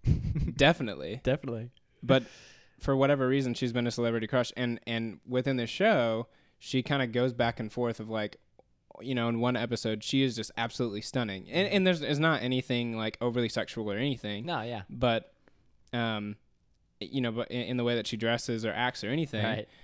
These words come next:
Speaker 2: especially not acts.
Speaker 1: Right. <laughs>
Speaker 2: Um, but there's something about Tina Fey that is very attractive, and I'm not sure, I'm not sure why. And I wanted to ask if somebody else feels that way.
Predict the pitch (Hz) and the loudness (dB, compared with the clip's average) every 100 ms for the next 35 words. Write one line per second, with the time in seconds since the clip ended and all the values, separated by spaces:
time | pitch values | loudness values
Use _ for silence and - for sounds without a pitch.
0 | - _ - - - 127 - 107 101 92 | -20 _ -14 -12 -2 -2 0 -4 -4 -6
1 | 95 - - - 110 - - 113 117 110 | -8 -10 -18 -6 4 4 4 0 0 0
2 | 110 - - - _ - 160 160 117 - | -4 -10 -20 -20 _ 0 4 4 0 -6
3 | - _ _ - _ - 139 139 147 139 | -20 _ _ -20 _ -2 0 2 0 2
4 | 123 117 113 113 - - _ - - 127 | 2 4 4 2 -4 -20 _ -10 0 0
5 | 113 123 117 107 107 104 110 120 113 107 | 2 2 2 2 -2 -2 -2 0 0 -2
6 | - 110 - 107 104 110 110 104 - 110 | -2 -4 -2 -6 -4 -6 -4 -4 -4 -6
7 | 104 - 113 107 - 107 98 104 101 - | -6 -6 -6 -6 -4 -4 -2 -2 -2 -4
8 | 110 107 101 170 156 131 117 - 113 107 | -4 -4 -2 0 0 -2 -6 -6 -2 -2
9 | 110 - 107 104 - - 69 | -2 -4 -8 -8 -12 -14 -16